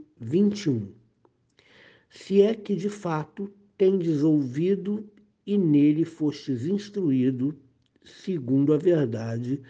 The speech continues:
segundo é a verdade em Cristo Jesus." Esse verso vinte e um,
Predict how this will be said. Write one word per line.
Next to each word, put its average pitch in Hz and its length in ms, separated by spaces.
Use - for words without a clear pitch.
segundo 156 640
é 170 200
a 127 80
verdade 123 760
em 139 100
Cristo 123 420
Jesus." 104 720
Esse 190 240
verso 214 320
vinte 160 340
e 117 60
um, 135 320